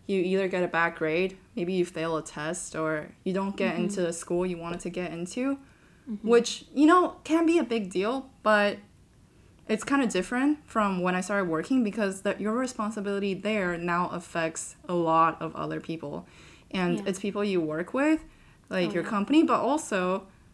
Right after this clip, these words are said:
Speaker 1: I think in almost any o-, job, it affects people outside, right? Because even
Speaker 2: Mm-hmm.
Speaker 1: if it's not, you're not selling a product or anything like that, you have an end user. You're either selling a service or something.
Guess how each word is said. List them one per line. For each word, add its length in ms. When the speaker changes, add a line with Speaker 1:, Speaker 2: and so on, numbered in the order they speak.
Speaker 1:
I 100
think 400
in 160
almost 280
any 200
o-, 160
job, 400
it 80
affects 480
people 480
outside, 560
right? 320
Because 440
even 340
Speaker 2:
Mm-hmm. 100
Speaker 1:
if 200
it's 180
not, 320
you're 100
not 120
selling 320
a 60
product 420
or 60
anything 280
like 200
that, 280
you 100
have 180
an 80
end 340
user. 520
You're 180
either 320
selling 400
a 40
service 600
or 240
something. 600